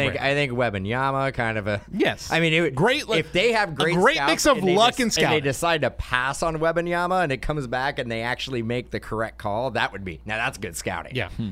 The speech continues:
Speaker 1: But there's no doubt that Wembanyama's going number one.
Speaker 3: I, I think for the hobby, hobby-wise, I think people should just take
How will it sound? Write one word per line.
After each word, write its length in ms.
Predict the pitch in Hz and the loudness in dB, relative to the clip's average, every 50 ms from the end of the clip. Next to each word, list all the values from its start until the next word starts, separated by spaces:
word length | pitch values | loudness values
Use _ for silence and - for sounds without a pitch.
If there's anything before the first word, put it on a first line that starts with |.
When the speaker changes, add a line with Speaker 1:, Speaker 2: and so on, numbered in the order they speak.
| 104 | -4
Speaker 1:
But 200 | 113 127 127 127 | -2 -2 0 2
there's 240 | 160 156 156 131 131 | 2 0 0 0 0
no 340 | 143 147 147 151 165 175 165 | 0 2 4 4 4 4 4
doubt 320 | 147 131 101 78 76 64 - - - - - - - - - | 4 2 2 0 -4 -10 -16 -20 -20 -20 -20 -20 -20 -16 -8
that 140 | - 113 117 | -6 -4 -2
Wembanyama's 600 | 117 120 120 113 117 113 113 107 101 98 95 90 | 0 0 -2 0 -2 -2 -2 -2 -2 -4 -4 -4
going 280 | 87 110 101 98 92 90 | -4 -4 -4 -4 -4 -4
number 260 | 92 85 80 78 76 | -6 -6 -6 -6 -8
one. 220 | 71 - - - - - | -10 -12 -14 -20 -10 -4
Speaker 3:
I, 160 | - 107 113 - | -2 0 0 0
I 120 | - 113 123 | 0 -2 0
think 240 | - 165 151 113 - - - - - 113 117 - - | 0 0 -2 -2 -6 -14 -20 -18 -14 -14 -14 -12 -6
for 120 | - 110 107 | -2 -2 0
the 100 | 101 92 | 0 0
hobby, 480 | 95 104 107 110 101 104 95 92 92 101 101 - - - | 2 2 2 2 2 2 0 0 -2 -4 -6 -10 -12 -6
hobby-wise, 760 | - 110 117 107 107 98 92 85 82 80 80 85 - - - - - | -2 0 0 2 2 0 2 0 0 0 -2 -4 -6 -10 -14 -12 -8
I 60 | - 87 | -6 -4
think 160 | 107 101 92 | -4 -2 -2
people 200 | 113 107 95 101 95 | -2 -2 -2 -2 -2
should 180 | - 95 87 82 | -2 -4 -2 -2
just 340 | 95 92 87 - - - - - - - - - | -2 -2 -4 -6 -10 -12 -16 -20 -20 -20 -14 -6
take 260 | - 123 110 110 - | -2 -2 -2 -2 -2